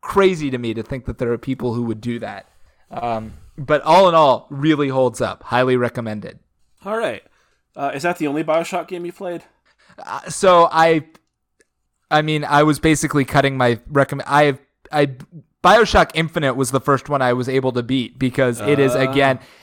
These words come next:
Speaker 1: in, in continuing the theme, it is true. BioShock Infinite is to BioShock what BioShock probably is to System S-, Shock Two, which is to say it's, like,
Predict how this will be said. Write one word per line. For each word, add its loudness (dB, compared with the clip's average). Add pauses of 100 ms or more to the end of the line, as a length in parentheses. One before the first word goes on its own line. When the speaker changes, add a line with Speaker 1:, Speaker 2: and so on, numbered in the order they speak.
(340)
Speaker 1:
in, 2
in 0
continuing 0
the 4
theme, -4 (160)
it 2
is 4
true. 2 (220)
BioShock 4
Infinite -2
is 2
to 0
BioShock 4
what -4
BioShock 2
probably 2
is 0
to -2
System -6
S-, -4
Shock 0
Two, 2
which -2
is -6
to -8
say 0
it's, -6
like, -2